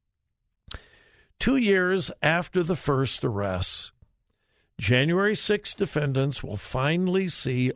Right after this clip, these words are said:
all the evidence against them. One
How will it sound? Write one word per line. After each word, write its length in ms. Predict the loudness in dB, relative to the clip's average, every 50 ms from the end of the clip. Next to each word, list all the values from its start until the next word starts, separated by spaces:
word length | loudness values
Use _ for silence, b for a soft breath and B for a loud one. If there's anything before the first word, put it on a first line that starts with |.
| -2
all 480 | -2 0 2 4 4 2 2 2 0 0
the 280 | 0 0 0 0 -2 -2
evidence 640 | -2 -2 0 0 0 0 0 0 0 0 -2 -4 -6 -6
against 680 | -6 -6 -6 -4 -4 -4 -2 -2 -2 -4 -6 -8 -10 _ _ -10
them. 340 | -8 -8 -6 -6 -8 -12 -16 -20 -20 -20 -20 _ _ _ _ _ _ _ _ _ _ _ _ _ _ _ _ _ _ _ _ _ _ _ _ _ _ _ _ _ _ _ _ _ _ _ _ _ _ _ _ -2
One 440 | 0 0 2 2 2 2 0 -2